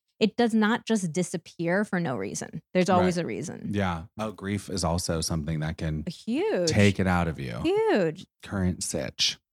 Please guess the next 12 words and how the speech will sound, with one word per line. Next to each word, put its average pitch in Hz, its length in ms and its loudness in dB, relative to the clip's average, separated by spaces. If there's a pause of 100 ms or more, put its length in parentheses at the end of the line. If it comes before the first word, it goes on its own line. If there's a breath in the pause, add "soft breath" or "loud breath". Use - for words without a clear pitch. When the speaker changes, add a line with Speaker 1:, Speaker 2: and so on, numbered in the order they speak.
(1000)
Speaker 2:
Okay. 180 560 2
Speaker 1:
Mm-hmm. 95 180 6
Speaker 2:
Um, 101 220 4
next 110 360 2
listener 90 360 0
writes, 85 520 0
"My 95 100 -2
husband 117 500 2
wants 95 280 0
to - 100 -6
last 85 340 -2
longer. 92 540 2